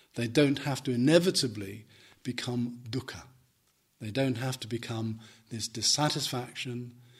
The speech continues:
this unsatisfactoriness, this even suffering that we can generate for ourselves. So the kind of things that we're talking about and we'll be examining in this Path to Awakening over this w-, over this week,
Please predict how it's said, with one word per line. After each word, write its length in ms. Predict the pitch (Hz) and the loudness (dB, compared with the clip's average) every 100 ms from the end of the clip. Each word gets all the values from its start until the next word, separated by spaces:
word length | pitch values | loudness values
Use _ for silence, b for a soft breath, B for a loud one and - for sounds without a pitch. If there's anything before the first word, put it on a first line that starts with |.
| b b _ | b b _
this 300 | 110 104 - | -12 -8 -8
unsatisfactoriness, 1200 | 147 104 - 151 156 - 139 139 - 135 143 139 | -6 -2 2 4 2 0 -2 -6 -6 -4 -2 0
this 340 | 156 - - 175 | 4 4 4 2
even 320 | 190 208 202 | 2 4 4
suffering 580 | - 170 - 107 80 78 - _ b b b b _ | 4 2 -2 -6 -10 -18 -20 _ b b b b _
that 160 | 123 139 | -10 -6
we 180 | 120 117 | -4 -4
can 200 | 120 117 | -2 0
generate 480 | 120 110 104 110 120 | 0 -2 -4 -10 -8
for 120 | 151 | -6
ourselves. 800 | 110 - 107 87 82 - - - B B B B B B - | 0 0 -2 -8 -12 -4 -2 -4 B B B B B B 4
So 300 | 185 185 196 | 10 12 10
the 120 | 196 | 8
kind 260 | - 277 | 2 2
of 60 | 285 | 4
things 360 | - 269 226 190 | 4 6 6 4
that 100 | 170 | 6
we're 120 | 170 | 4
talking 560 | - 240 247 247 190 | 2 0 0 0 0
about 300 | 139 110 110 | 0 0 -4
and 80 | 131 | -4
we'll 100 | 135 | 0
be 120 | 151 | 2
examining 580 | 147 139 160 220 214 151 | 2 2 2 4 4 4
in 80 | 120 | 2
this 120 | 120 | 0
Path 300 | - 131 117 | -2 -2 -2
to 80 | 127 | -2
Awakening 520 | 117 120 120 117 110 | -2 -2 -4 -4 -4
over 140 | 113 107 | -4 -6
this 240 | 104 - | -6 -8
w-, 360 | 117 120 139 139 | -6 -6 -8 -10
over 240 | 117 107 | -10 -8
this 200 | 107 - | -8 -4
week, 600 | 123 180 113 143 - - | 0 2 2 -4 -12 -18